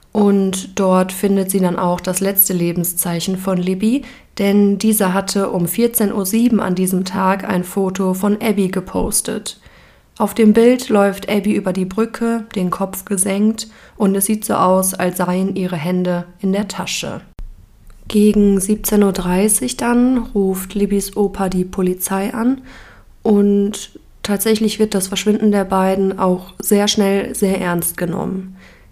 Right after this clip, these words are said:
Delphi hat ja, wie gesagt, ungefähr dreitausend Einwohner und da kennt man sich natürlich untereinander relativ gut und alle Bewohner des Ortes sind sofort beunruhigt.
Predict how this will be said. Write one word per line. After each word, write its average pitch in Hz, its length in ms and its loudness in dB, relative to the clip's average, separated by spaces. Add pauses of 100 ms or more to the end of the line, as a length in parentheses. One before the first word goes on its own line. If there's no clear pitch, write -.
Delphi 226 720 0 (100)
hat 190 220 -4
ja, 180 140 -2
wie 180 100 2
gesagt, 180 460 -2
ungefähr 185 380 2
dreitausend 180 680 -2
Einwohner 233 600 2 (440)
und 196 540 0
da 190 140 2
kennt 185 240 0
man 165 140 0
sich 160 200 -4
natürlich 165 500 -2
untereinander 170 720 0
relativ 165 540 -2
gut 226 400 -2 (540)
und 202 500 2 (160)
alle 214 300 4 (400)
Bewohner 202 540 4
des 196 200 0
Ortes 190 460 -2
sind 180 200 0
sofort 185 720 -4 (120)
beunruhigt. - 920 -4